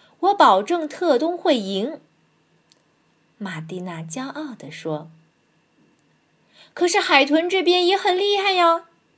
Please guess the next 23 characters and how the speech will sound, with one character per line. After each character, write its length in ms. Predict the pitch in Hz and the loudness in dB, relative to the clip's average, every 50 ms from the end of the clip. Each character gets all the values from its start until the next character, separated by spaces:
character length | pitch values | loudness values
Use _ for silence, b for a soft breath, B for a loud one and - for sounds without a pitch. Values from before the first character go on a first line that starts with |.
| _ _ _ _ _ _ _ _ _ _ _ _ _ _ _ | _ _ _ _ _ _ _ _ _ _ _ _ _ _ _
有 160 | - 196 185 | -6 -4 -4
人 200 | 175 175 226 302 | -4 -6 -8 -10
反 380 | 349 - - 277 185 156 160 - | -12 -10 -10 -10 -10 -10 -12 -16
驳。 380 | - - 165 160 165 202 285 - - - _ _ _ _ _ _ _ _ _ _ _ _ _ _ _ _ _ _ b b b b b b b b b _ _ | -12 -8 -6 -6 -6 -6 -8 -10 -16 -20 _ _ _ _ _ _ _ _ _ _ _ _ _ _ _ _ _ _ b b b b b b b b b _ _
“谁 600 | - - - - 226 208 202 233 285 339 B B B B B _ | -12 -8 -2 0 0 2 2 0 -2 -4 B B B B B _
最 200 | - 359 359 311 | -2 0 0 0
后 180 | - - 285 | 0 -2 -4
能 180 | 240 226 220 254 | -2 -2 -4 -4
赢 440 | 311 294 226 196 185 180 180 208 277 | -4 -6 -4 -4 -4 -6 -6 -6 -6
呢？” 240 | 339 339 302 - _ _ _ _ _ _ _ _ _ _ _ _ _ _ - - | -8 -8 -10 -12 _ _ _ _ _ _ _ _ _ _ _ _ _ _ -10 -2
海 140 | 277 240 202 | 0 2 0
豚 340 | 196 - - 208 190 208 277 | 0 -2 -6 -8 -8 -6 -6
队、 340 | 370 381 381 339 302 294 - _ _ _ _ _ _ b b b b _ - | -4 -2 -2 -2 -4 -6 -10 _ _ _ _ _ _ b b b b _ -10
特 300 | - - 427 381 311 285 | -4 0 2 4 4 4
东 280 | 311 359 381 427 440 | 2 0 -4 -6 -8
队。 360 | - 415 381 285 247 240 - _ _ _ _ _ _ _ _ _ _ _ _ _ _ _ _ _ _ _ - | -2 0 0 0 0 -2 -8 _ _ _ _ _ _ _ _ _ _ _ _ _ _ _ _ _ _ _ -12
信 280 | - - - 269 233 | -8 -6 -4 -4 -4
我 160 | 202 165 160 | -4 -4 -6
的 120 | 165 160 151 | -6 -6 -8
没 260 | 147 147 147 160 - | -8 -8 -8 -8 -8
错， 400 | 160 - - 339 277 190 - - _ b b b b b b b | -8 -6 -2 -2 -2 -2 -2 -6 _ b b b b b b b
最 240 | - - - 226 196 | -8 -4 -2 0 -2
后 380 | 196 196 - 220 185 170 170 | -2 -4 -4 -4 -4 -4 -4